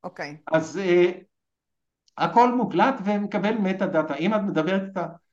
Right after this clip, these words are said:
Speaker 2: ב-, ב-, over the internet, כמובן, אבל אם את מדברת לא באינטרנט, אין סיבה להקליט את זה, זה לא
Speaker 1: כן.
Speaker 2: מע-, זה לא מעניין.
Speaker 1: כן.
Speaker 2: אז מסמנים את הטלפונים שכן מעניינים, לא מקליטים. את הכל,
Speaker 1: כן.
Speaker 2: אחרת זה,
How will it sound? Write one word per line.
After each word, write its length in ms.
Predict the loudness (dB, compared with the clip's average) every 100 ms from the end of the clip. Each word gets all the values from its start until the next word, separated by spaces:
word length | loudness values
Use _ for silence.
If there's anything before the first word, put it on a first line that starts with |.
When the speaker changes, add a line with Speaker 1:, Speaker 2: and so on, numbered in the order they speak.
| _ _
Speaker 2:
ב-, 120 | -2
ב-, 560 | 2 2 2 -2 -2 -2
over 320 | 0 0 0 2
the 20 |
internet, 500 | 2 2 -2 -6 -6
כמובן, 440 | -4 0 2 0 -2 -12 _ -4
אבל 260 | 2 2
אם 120 | 2 0
את 80 |
מדברת 380 | -2 -2 -2 -2
לא 180 | -2 0
באינטרנט, 560 | 0 0 -2 -4 -6 -6
אין 140 | -4
סיבה 280 | -2 0 0
להקליט 440 | -2 -4 -6 -6
את 80 | -8
זה, 60 | -6
זה 180 | -6
לא 100 | -4
Speaker 1:
כן. 80 | -2
Speaker 2:
מע-, 220 | -2 -6 -8
זה 140 | -6
לא 120 | -4
מעניין. 320 | -2 -2 -4
Speaker 1:
כן. 180 | -8 -12 -14 _
Speaker 2:
אז 220 | -4 -4 -4
מסמנים 460 | -2 0 2 2 2
את 60 | 2
הטלפונים 680 | 2 2 0 -2 0 -2
שכן 340 | -4 -6 -6 -4
מעניינים, 440 | -4 -4 -8 -6
לא 120 | -6
מקליטים. 480 | -4 -8 -12 -10 -10 -12 _ _
את 60 | -6
הכל, 220 | 0 0 0
Speaker 1:
כן. 60 |
Speaker 2:
אחרת 260 | 0 -2 0
זה, 160 | -2